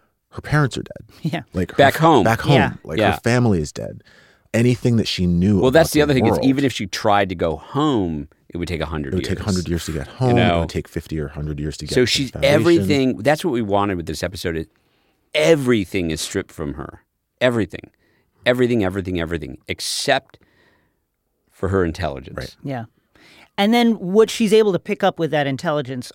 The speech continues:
Speaker 2: are some really ominous clues. Not only is the,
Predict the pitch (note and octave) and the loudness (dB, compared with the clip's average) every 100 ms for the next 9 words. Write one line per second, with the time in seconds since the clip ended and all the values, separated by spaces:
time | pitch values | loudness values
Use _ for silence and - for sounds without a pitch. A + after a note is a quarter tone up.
0 | - C3 B2 B2 - C#3 C3 D3 D3+ F#3+ | -10 -8 -6 -8 -10 -10 -10 -12 -4 -2
1 | F3+ D#3+ - _ _ _ _ _ _ _ | 0 -2 -6 _ _ _ _ _ _ _
2 | _ - C#3 C#3 B2+ B2+ - B2+ G2+ C#3+ | _ -6 -4 -4 -6 -8 -12 -16 -8 -2
3 | D3 D#3+ D3 C3 B2+ B2 - - - - | 0 0 0 -4 -6 -10 -12 -14 -14 -18
4 | - | -20